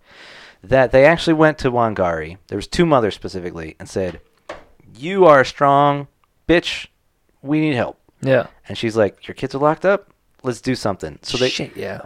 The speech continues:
Speaker 1: they go to this main park, Uhuru Park, and they gather as many of the mothers of these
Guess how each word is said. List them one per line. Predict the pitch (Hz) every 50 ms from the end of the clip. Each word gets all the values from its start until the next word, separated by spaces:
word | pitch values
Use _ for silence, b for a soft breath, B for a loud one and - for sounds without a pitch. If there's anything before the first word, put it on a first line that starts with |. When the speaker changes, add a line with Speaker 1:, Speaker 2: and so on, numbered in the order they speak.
| -
Speaker 1:
they | - 127
go | 127 - - 175 196 208 214 208 196
to | 196 - 147
this | 139 127 -
main | 135 131 131 127 117
park, | - - 107 98 92 -
Uhuru | - 101 98 120 127 123 113 110 -
Park, | - - 73 67 - - - - _ _ _ _ _ _ _ _ _ _ _ _ _ _ _ _ - _ _ -
and | 127 127 123 120 117 113 113 101 - -
they | 101 107
gather | 104 110 131 143 147 151 147 143 135
as | 123 110
many | 123 120 123 127 127 123
of | 120 107
the | 110 110
mothers | 107 110 107 104 107 101 101 98 95 - - - -
of | - 95 90
these | 98 95 95 92 90 -